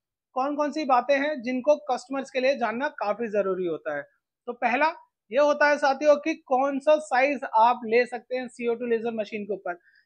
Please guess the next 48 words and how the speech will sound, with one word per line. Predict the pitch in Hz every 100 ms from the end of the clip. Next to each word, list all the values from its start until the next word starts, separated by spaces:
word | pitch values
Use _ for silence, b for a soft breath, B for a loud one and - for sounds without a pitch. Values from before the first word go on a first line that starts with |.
| _
काफी | 247 240 302
साइजेस | 285 262 262 254
आते | 220 240
हैं, | 240
ए | 247 240
फ़ोर, | 240 226
ए | 233 226
थ्री, | 226 226
अ, | 220 - 185 180
दो | 185 202
बाई | 208
तीन, | 208 220 226
चार | 208 175
बाई | 185 196
तीन | 214 220
या |
पाँच | 214 202 202
बाई | 208
तीन, | 208 214
आठ | 196 196
बाई | 208
तीन, | 233 254 - b b -
काफी | 277 302 330
साइजेस | 302 277 262 269 240
आते | 214 220
हैं। | 214
मगर | 226 240 285
कौन | 311 294 285 320
सा | 311
साइजेस | 302 254 254 262 233
अगर | 233 247
आप | 262 254
स्टार्टिंग | - 247 247 277 285
कर | 285
रहे | 277 277
हैं, | 320 -
बिगिनर्स | 185 240 262 294 294
हैं, | 320
तो | 320 302
कौन | - 277 277
सा | 285
साइज | 254 254 247
आपके | 226 240
लिए | 254 392
सबसे | 392 - 254 254 233
सही | 233
रहता | 214 185 180
है | 180